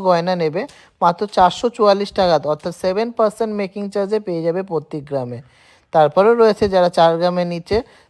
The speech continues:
তাদের জন্য রয়েছে ফ্ল্যাট ফর্টি পার্সেন্ট ডিসকাউন্ট মেকিং চার্জে।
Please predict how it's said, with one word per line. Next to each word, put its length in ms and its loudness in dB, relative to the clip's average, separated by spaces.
তাদের 300 2
জন্য 160 0
রয়েছে 280 2
ফ্ল্যাট 300 2
ফর্টি 280 -2
পার্সেন্ট 380 0
ডিসকাউন্ট 420 -6
মেকিং 220 -8
চার্জে। 360 -8